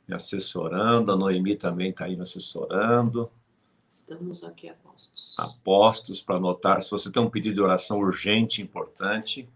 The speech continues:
Speaker 1: então,
Speaker 2: respostas.
Speaker 1: e resposta das orações, envie pra nós.
Speaker 2: Nossa
Speaker 1: É o
Speaker 2: caixinha.
Speaker 1: pedido de oração urgente e importante. E as respostas. Aqui tá a caixinha, o baúzinho aqui da,
Speaker 2: Todos os dias.
Speaker 1: das mulheres intercessoras, ó.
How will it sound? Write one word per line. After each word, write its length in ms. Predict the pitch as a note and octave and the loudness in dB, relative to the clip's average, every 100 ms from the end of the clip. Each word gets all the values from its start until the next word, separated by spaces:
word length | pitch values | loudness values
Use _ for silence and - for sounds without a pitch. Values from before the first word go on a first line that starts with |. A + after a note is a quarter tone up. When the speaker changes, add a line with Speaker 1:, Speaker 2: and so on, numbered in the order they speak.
| _ _ _ _ _ - | _ _ _ _ _ -8
Speaker 1:
então, 140 | F#2 | -4
Speaker 2:
respostas. 1040 | G2 - - D3 C#3+ C#3+ - G#3+ G#3+ G#3 - | -4 -6 -8 -4 -4 -6 -10 -14 -14 -12 -2
Speaker 1:
e 140 | G2+ | 2
resposta 800 | A2+ - - - A2+ A#2+ C3 A#2+ | 2 2 0 2 8 8 8 2
das 180 | G#2 G#2 | 0 4
orações, 680 | G2+ F2+ - F#2 G2 A2+ | 4 2 -2 -2 0 0
envie 400 | A#2 A#2+ G2 G2+ | 0 -2 0 -2
pra 160 | A2 C3+ | 0 0
nós. 460 | C#3+ G2 - - - _ _ - | -2 -4 -8 -16 -18 _ _ -20
Speaker 2:
Nossa 160 | - | -4
Speaker 1:
É 20 | - | -2
o 80 | |
Speaker 2:
caixinha. 220 | - A#2 G2 | 0 0 0
Speaker 1:
pedido 460 | D2+ G2 G#2+ G#2+ | 0 2 2 2
de 60 | G2+ | 4
oração 460 | F#2+ F#2 - G2+ | 4 4 0 0
urgente 480 | G2 G2+ G2+ F#2+ - | 2 0 0 -4 -4
e 40 | G2 | -6
importante. 880 | - F2 - F2+ F#2 A#2 A#2+ E3 F#3 _ _ _ _ _ _ _ _ - | -4 -6 -6 -4 -2 -2 -4 -8 -10 _ _ _ _ _ _ _ _ -6
E 120 | F#2 | 0
as 160 | F#2+ B2 | 0 2
respostas. 720 | A#2+ - A2 G2+ - - - | 2 2 6 6 6 -2 -12
Aqui 220 | E2+ - | -10 -10
tá 180 | G2+ G#2+ | 0 0
a 40 | |
caixinha, 520 | G#2 A#2+ A#2+ - G#2 F#2 | 0 -2 -2 -2 0 0
o 40 | |
baúzinho 540 | F2+ F#2 F#2+ F2 G#2 | 2 0 -2 -2 -2
aqui 200 | F#2+ - | -4 -6
da, 220 | F#2 F2+ F2 | -2 0 -2
Speaker 2:
Todos 160 | - | -4
os 200 | - _ | -20 _
dias. 260 | _ - - | _ -20 -18
Speaker 1:
das 140 | - | -14
mulheres 360 | F2 F#2 F#2 F2+ | -4 -2 0 -2
intercessoras, 840 | - F#2+ - F2 - G#2+ A#2 G2 | -2 -2 -2 -6 -2 4 4 4
ó. 280 | F2+ - - | 0 -4 -8